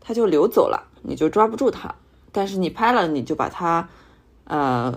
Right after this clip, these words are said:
固定下来了，你就把它留下来了。所以这个是我觉得拍照很有意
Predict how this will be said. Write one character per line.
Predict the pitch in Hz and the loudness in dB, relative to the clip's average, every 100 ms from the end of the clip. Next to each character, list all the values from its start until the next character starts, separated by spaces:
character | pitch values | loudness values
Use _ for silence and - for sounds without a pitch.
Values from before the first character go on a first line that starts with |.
| - | -6
固 | - 240 | -2 0
定 | 170 | -2
下 | 143 120 | -2 -2
来 | 64 | -2
了， | 55 - | -6 -8
你 | 147 | -8
就 | 156 | -4
把 | 139 | -4
它 | 160 156 151 151 | 0 0 0 -4
留 | 156 151 | -2 -2
下 | 185 226 | 0 2
来 | 170 | 0
了。 | - - - - _ | -2 -10 -20 -20 _
所 | - 165 | -2 2
以 | 160 160 - - - | 2 0 -6 -20 -6
这 | 240 | 2
个 | 208 | 2
是 | 185 160 | 4 2
我 | 123 | 2
觉 | 135 | 0
得 | 127 | -2
拍 | 127 151 | -4 -4
照 | 147 131 113 | 0 0 -2
很 | 127 | -4
有 | 139 | -4
意 | 131 | -2